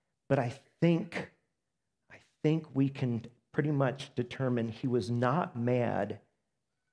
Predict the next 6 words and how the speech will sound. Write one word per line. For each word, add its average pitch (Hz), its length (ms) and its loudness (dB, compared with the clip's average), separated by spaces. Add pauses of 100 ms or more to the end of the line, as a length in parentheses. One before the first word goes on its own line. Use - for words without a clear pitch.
(180)
at 117 200 0
the 117 80 2
people. - 520 -2 (2750)
He 175 320 -2
was 123 320 4
indignant. 120 1000 0